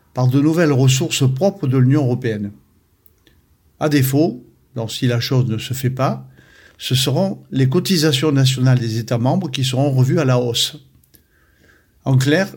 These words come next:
la Commission a dit au gouvernement, « Soit vous m'autorisez à créer une vraie fiscalité européenne,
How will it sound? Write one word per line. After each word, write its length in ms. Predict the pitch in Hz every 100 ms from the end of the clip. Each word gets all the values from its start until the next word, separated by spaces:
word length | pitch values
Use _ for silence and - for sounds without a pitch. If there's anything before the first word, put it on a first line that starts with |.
| -
la 140 | 127
Commission 440 | 131 135 139 127 175
a 60 |
dit 160 | 143 135
au 80 | 139
gouvernement, « 760 | 131 123 117 117 135 190 - - _ _ _ _ -
Soit 300 | - 190 196
vous 160 | 156
m'autorisez 640 | 156 151 165 147 135 143 139
à 100 | 127
créer 320 | 131 147 147
une 240 | 147 131
vraie 300 | 131 135 180
fiscalité 720 | 143 - 135 - 156 139 131 135
européenne, 640 | 113 117 117 127 175